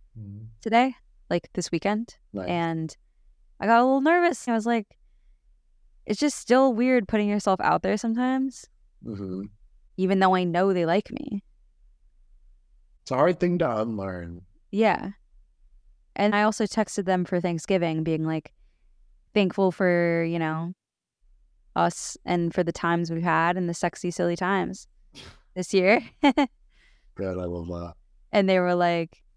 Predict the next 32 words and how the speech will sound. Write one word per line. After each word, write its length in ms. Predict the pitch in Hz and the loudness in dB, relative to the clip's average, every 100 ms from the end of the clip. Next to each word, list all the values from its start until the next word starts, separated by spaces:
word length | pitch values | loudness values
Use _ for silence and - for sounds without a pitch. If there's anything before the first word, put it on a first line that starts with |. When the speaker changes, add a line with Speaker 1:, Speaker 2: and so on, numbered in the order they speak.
| _ _ - | _ _ -10
Speaker 2:
really 420 | 175 196 208 214 | 0 2 4 2
sweet, 480 | - 240 269 208 - | 0 0 2 2 0
texting 380 | 220 208 226 233 | -2 -2 -2 2
back 280 | 262 220 196 | 2 2 -2
and 120 | 190 | -2
saying 280 | 202 196 196 | -2 0 0
they 80 | 190 | -2
were 100 | 190 | -2
thankful 340 | 196 185 202 | -2 0 0
they 100 | 196 | 2
met 180 | 190 196 | 0 0
me 280 | 180 170 160 | 0 0 0
and 180 | 156 160 | -2 -2
that 140 | 156 _ _ _ _ - - - | -4 _ _ _ _ -20 -14 -2
they've 200 | 175 160 | -2 -2
loved 500 | 170 175 170 160 - _ - | 2 4 4 0 -16 _ -2
our 440 | 175 170 170 170 - _ _ - _ - _ _ | 0 2 0 -2 -8 _ _ -20 _ -20 _ _
memories 640 | - 185 185 170 160 156 151 | 0 2 2 0 0 0 0
over 200 | 160 160 | 0 0
the 60 | 156 | 0
past 340 | 170 170 - | 0 -2 0
year. 500 | 180 170 160 - 175 _ _ - _ _ _ _ _ _ _ _ _ _ - | 0 0 0 -4 -8 _ _ -20 _ _ _ _ _ _ _ _ _ _ -10
Speaker 1:
That's 180 | 117 - | -8 -6
fun. 340 | 92 85 92 _ _ - | -4 -4 -8 _ _ 0
That's 160 | 196 190 | 0 2
sweet 260 | - 110 98 | 2 2 2
that 140 | 98 | -2
they 120 | 95 | 0
responded 500 | 90 87 87 85 85 | -2 -4 -4 -2 -2
with 140 | 80 78 | -4 -6
that. 300 | 85 82 - _ _ _ _ - | -6 -8 -12 _ _ _ _ -4
Speaker 2:
Yeah. 320 | 285 262 175 | 0 2 0